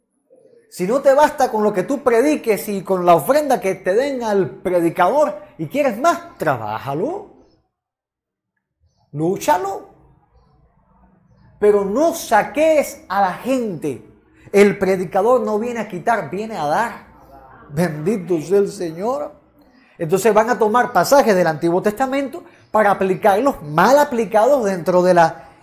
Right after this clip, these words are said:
iglesia. Como este hombre. El error, eh, eh, eh, eh, de, de, de que si le das al pobre, Dios te devuelve lo que diste. Eso es bíblico.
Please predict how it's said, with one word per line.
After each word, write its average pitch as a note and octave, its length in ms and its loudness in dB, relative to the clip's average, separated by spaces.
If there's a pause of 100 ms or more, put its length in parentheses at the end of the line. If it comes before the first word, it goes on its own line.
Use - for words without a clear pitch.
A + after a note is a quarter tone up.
(160)
iglesia. F#3+ 720 2 (1080)
Como F3+ 180 2
este A#3 220 6
hombre. F3+ 580 0
El G#3 240 4
error, C4 540 8 (460)
eh, G3+ 100 8
eh, F#3+ 480 4
eh, F3 300 2
eh, E3 140 -2 (140)
de, G3 320 0
de, F3+ 680 0
de F#3+ 180 0
que G#3 100 0
si G3+ 140 0
le G3 100 4
das C4+ 180 6
al C4 240 2
pobre, E4+ 440 6
Dios C4+ 320 2
te B3+ 120 4
devuelve C4 540 6
lo A#3 160 2
que G#3+ 140 2
diste. G3 360 0
Eso B3+ 200 4
es G3+ 100 4
bíblico. A#3 560 2